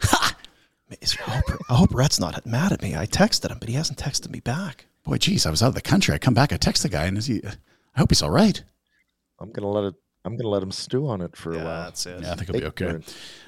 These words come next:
Speaker 1: Uh, <laughs> let's go to the N H L from the weekend. One of our boys,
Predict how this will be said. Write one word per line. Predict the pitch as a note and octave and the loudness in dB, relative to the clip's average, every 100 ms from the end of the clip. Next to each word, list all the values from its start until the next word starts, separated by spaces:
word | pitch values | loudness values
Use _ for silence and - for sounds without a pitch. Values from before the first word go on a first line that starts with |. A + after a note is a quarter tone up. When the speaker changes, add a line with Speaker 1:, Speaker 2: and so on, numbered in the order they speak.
| - | -2
Speaker 1:
Uh, | F#2 | 4
<laughs> | - A#2 - - - - - - - - - - _ _ - - - - - | 6 6 4 -4 -8 -14 -12 2 2 2 -6 -18 _ _ -14 -12 -10 -8 -8
let's | - - | -4 4
go | D3+ | 6
to | D3+ | 8
the | D3+ | 8
N | D3+ | 8
H | D3 D3 | 8 8
L | D3 D3+ | 6 6
from | E3 | 6
the | C#3+ | 8
weekend. | C3+ C#3 D3+ B2 G2+ - - - - - _ - | 8 8 8 6 4 -6 -16 -20 -20 -20 _ 2
One | B2+ | 6
of | E3 | 8
our | D#3+ C#3+ | 6 6
boys, | A2 F2 - - | 6 4 2 -2